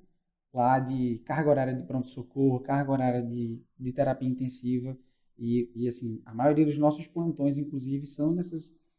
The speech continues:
nessas áreas. E um contato um pouco menor de enfermaria. Assim, pa-, passo menos tempo na enfermaria de clínica médica, às vezes, é, em, assim, é, pra que isso seja dividido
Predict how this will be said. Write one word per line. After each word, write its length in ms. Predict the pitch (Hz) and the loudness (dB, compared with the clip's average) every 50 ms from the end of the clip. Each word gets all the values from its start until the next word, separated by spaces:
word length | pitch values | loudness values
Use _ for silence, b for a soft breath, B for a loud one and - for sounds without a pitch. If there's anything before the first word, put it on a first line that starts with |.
| _ _ _ _ | _ _ _ _
nessas 340 | - 127 123 - 127 123 123 | -16 -16 -12 -8 -8 -4 0
áreas. 440 | 123 120 127 131 143 165 175 - - - _ _ _ _ _ _ _ _ | 2 4 4 4 4 2 0 -2 -6 -18 _ _ _ _ _ _ _ _
E 220 | - 139 143 139 - - | -2 0 0 0 0 2
um 100 | 147 156 | 2 2
contato 380 | - - 165 160 156 143 143 165 | 4 2 4 6 8 8 8 8
um 80 | 147 | 4
pouco 220 | - 175 170 196 190 | 2 2 4 6 8
menor 320 | 185 175 160 156 160 160 | 8 8 8 8 8 6
de 80 | 151 170 | 6 6
enfermaria. 680 | 180 180 185 190 180 185 196 190 160 147 131 127 120 | 4 4 4 2 2 2 2 2 4 4 6 6 6
Assim, 180 | 113 - 127 117 | 4 2 -4 -2
pa-, 160 | - 143 143 | 2 2 2
passo 440 | 143 - - - 160 156 151 - 165 | 2 0 -2 0 2 2 2 2 2
menos 280 | 160 175 202 220 - | 4 4 4 2 -2
tempo 520 | - - 175 160 165 180 180 - 202 208 - - _ _ _ _ - | -2 0 2 4 4 4 4 2 -2 -8 -8 -12 _ _ _ _ 4
na 100 | 151 156 | 4 4
enfermaria 400 | 151 - 165 160 160 151 147 143 | 6 6 4 6 8 8 8 6
de 80 | 139 | 4
clínica 360 | 135 143 139 143 147 143 143 135 | 4 4 4 4 4 4 4 4
médica, 400 | 127 123 127 127 127 - - 139 | 4 6 4 2 0 0 -2 -2
às 100 | 127 120 | 0 2
vezes, 340 | 123 127 127 143 156 - _ _ _ _ _ _ _ _ | 4 4 2 2 -2 -8 _ _ _ _ _ _ _ _
é, 400 | - 120 120 113 113 110 113 - - | 0 2 2 2 2 0 -4 -4 0
em, 200 | 139 139 135 - - | 0 0 0 0 -4
assim, 340 | - 123 - - 123 113 107 104 _ _ | -12 -12 -8 -6 -6 -8 -8 -10 _ _
é, 380 | - 120 113 110 107 104 104 107 - | -12 -10 -8 -8 -8 -8 -10 -12 -12
pra 120 | - 123 | -12 -10
que 160 | - - 143 | -6 -4 -4
isso 160 | 143 139 - 143 | -4 -4 -4 -4
seja 260 | - 156 139 143 135 | -2 0 2 2 2
dividido 800 | 135 160 160 170 175 139 131 135 139 151 151 160 175 180 175 | 2 2 4 4 4 4 4 4 4 6 8 8 6 6 4